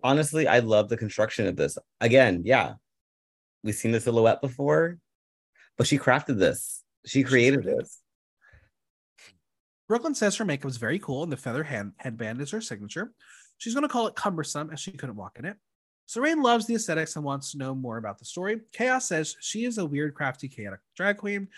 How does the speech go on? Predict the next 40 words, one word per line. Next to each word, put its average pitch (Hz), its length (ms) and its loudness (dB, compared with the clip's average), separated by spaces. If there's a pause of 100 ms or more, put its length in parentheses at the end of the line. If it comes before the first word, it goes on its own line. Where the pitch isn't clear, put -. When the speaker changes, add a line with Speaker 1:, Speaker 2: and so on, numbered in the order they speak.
(200)
Speaker 2:
She - 180 -6
grew 269 260 6
up 269 100 0
poor 190 240 -2
and 170 80 -6
made 131 120 -4
a 120 40 -6
lot 120 480 -4
to 135 120 -12
makeshift 117 400 -12
things, 170 500 -10
and 131 120 -16
this 120 160 -16
is 135 80 -14
a 131 60 -14
dress 131 360 -10
in 151 180 -12
the 160 80 -12
style 107 240 -10
of 117 60 -14
her 170 80 -10
crafting. 262 400 -12 (920)
Jimbo 349 240 0
says 269 300 4
they've 208 140 0
seen 202 200 -4
this 170 140 -6
layering 143 300 -2
technique 135 420 -12
before 127 400 -8
on 120 160 -8
Drag 180 320 -4
Race. 185 300 -6 (340)
Tracy 247 340 0
loves 180 200 0
the 143 80 -4
artistry 117 340 -4
of 151 100 -4
her 190 80 -4
look, 101 180 -10